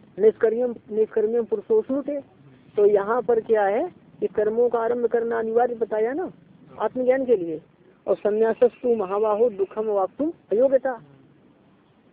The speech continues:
ऐसा लगाएंगे यहाँ पर। "न कर्मणाम अनारंभात", क्या, क्या कर्म यहाँ कर लेना, "न कर्मणाम अनारंभात क्या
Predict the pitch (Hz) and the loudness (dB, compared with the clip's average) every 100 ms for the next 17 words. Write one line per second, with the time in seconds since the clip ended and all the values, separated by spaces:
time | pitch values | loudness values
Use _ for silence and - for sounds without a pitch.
0 | _ _ _ _ _ _ _ _ _ _ | _ _ _ _ _ _ _ _ _ _
1 | _ _ _ - - 214 220 226 220 247 | _ _ _ -18 -12 -2 0 2 0 2
2 | 233 208 202 202 185 175 226 208 214 240 | 2 2 0 0 0 -2 -2 0 0 0
3 | 240 226 220 220 226 214 208 208 208 180 | 0 0 0 0 -2 0 0 0 -2 -2
4 | 208 208 - - - - _ _ _ _ | -2 -4 0 2 2 -2 _ _ _ _
5 | 220 214 214 208 196 180 175 170 170 175 | -2 0 -2 -2 -2 -2 -6 -8 -6 -10
6 | - - _ - 185 214 208 220 214 208 | -12 -20 _ -10 -4 -4 -2 -2 -2 -2
7 | 214 208 196 190 180 175 214 - - - | -2 -2 -2 -4 -4 -2 -2 -4 -14 -20
8 | _ - 220 226 | _ -2 0 0